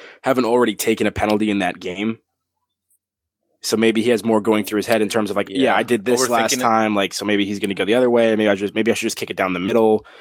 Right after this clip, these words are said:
Speaker 1: that kind of thing. I don't know. Um, but, uh, yeah, could have ended the game right there, and, and given his, his record and what he did just minutes earlier, you would have fully expected him to that. But, uh, Timo Horn makes the save, pulls it back on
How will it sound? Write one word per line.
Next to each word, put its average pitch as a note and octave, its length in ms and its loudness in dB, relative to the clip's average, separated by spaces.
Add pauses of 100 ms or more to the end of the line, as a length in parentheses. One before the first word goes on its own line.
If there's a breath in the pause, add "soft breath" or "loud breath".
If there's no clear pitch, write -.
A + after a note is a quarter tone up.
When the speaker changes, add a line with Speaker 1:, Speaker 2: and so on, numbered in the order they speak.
(180 loud breath)
Speaker 1:
that G#2+ 140 2
kind G#2 120 0
of F#2+ 80 -4
thing. G2+ 160 -4
I F#2+ 80 2
don't F2+ 120 0
know. E2+ 180 -6 (340 soft breath)
Um, G2+ 540 0
but, G2+ 220 2
uh, F2+ 480 4
yeah, A#2 220 2
could C#3 180 0
have B2 80 2
ended A#2+ 180 0
the G#2+ 80 -2
game A2 320 2
right G2+ 200 2
there, G#2+ 220 2
and, G2+ 160 2
and F#2 240 -4
given G#2 220 -2
his, F#2 260 -6
his F#2 200 -6
record F#2+ 500 -2
and F#2 300 -6
what A#2 80 6
he A#2+ 80 2
did A2 340 0
just G#2 240 -4
minutes G#2 420 0
earlier, G2 320 4
you F#2 160 0
would F#2 120 0
have F2 120 -4
fully F#2+ 280 0
expected F2+ 440 -2
him E2+ 300 -6 (840 loud breath)
to C3+ 100 -4
that. A#2 280 4
But, A#2 200 4
uh, G#2 300 6 (720 loud breath)
Timo A#2+ 280 2
Horn A2+ 420 2
makes G#2 240 -2
the - 60 -4
save, G#2+ 320 2
pulls G2 200 0
it F2+ 40 -8
back G2 260 2
on F2+ 220 -4